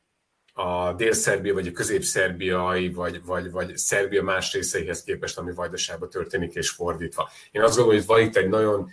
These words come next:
nagyon erős kulturális háttere is ennek a történetnek. Miért indult Loznicán, hogyan alakul, és miként, miként néz ez az egész, ö,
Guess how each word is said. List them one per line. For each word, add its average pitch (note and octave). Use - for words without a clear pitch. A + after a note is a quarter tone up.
nagyon A2
erős G2+
kulturális G2
háttere F2
is E2
ennek E2
a F2
történetnek. F2+
Miért A#2
indult G2
Loznicán, F#2+
hogyan A#2
alakul, G#2
és F#2
miként, F#2
miként G2+
néz F2
ez E2+
az F2
egész, E2+
ö, E2+